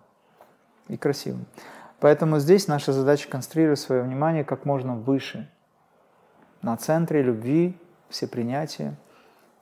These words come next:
и так далее. Вот здесь вступают в силу общечеловеческие ценности, стремление к истине, к праведности, безусловной любви, миру, покою, ненасилию.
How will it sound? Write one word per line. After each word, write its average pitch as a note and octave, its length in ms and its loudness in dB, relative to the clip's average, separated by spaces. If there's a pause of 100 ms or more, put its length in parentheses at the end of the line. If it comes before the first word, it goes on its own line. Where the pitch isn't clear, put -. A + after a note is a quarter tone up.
(180)
и C3 80 -6
так A#2+ 180 -6
далее. A2+ 300 -8 (400)
Вот D3 220 2
здесь D#3+ 220 2
вступают B2 580 0
в - 40 -8
силу E3 220 4
общечеловеческие B2+ 640 -4
ценности, - 560 -10
стремление B2 480 -8
к - 80 -10
истине, D3 400 -6
к - 40 -20
праведности, C#3 680 -6 (800)
безусловной B2+ 460 -2
любви, C#3+ 320 -4
миру, C#3 340 -4
покою, C3+ 420 -8
ненасилию. B2+ 600 -12